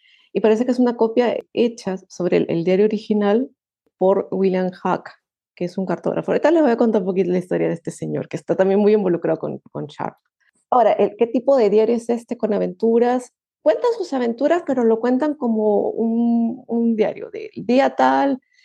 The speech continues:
un grupo, eh, yo y mis hombres éramos tantos, tantos, cruzamos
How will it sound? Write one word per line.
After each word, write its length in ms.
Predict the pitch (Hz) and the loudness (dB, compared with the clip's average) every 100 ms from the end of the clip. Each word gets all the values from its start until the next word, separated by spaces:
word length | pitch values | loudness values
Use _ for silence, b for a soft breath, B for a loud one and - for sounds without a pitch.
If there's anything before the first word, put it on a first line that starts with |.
| b b - | b b 0
un 160 | 233 | 2
grupo, 580 | 208 220 214 214 214 196 | 2 2 4 4 4 2
eh, 420 | - 185 185 180 190 | 0 -2 -2 -4 2
yo 260 | 226 233 | 4 4
y 80 | 240 | 2
mis 220 | 226 226 | 0 0
hombres 340 | 226 226 220 208 | 0 0 -2 -8
éramos 260 | 196 196 | -10 -10
tantos, 280 | 190 185 185 | -8 -12 -10
tantos, 480 | - 240 233 247 240 | -4 -4 0 -2 -2
cruzamos 720 | - 175 214 202 208 208 196 | -10 -6 -2 0 0 -2 -4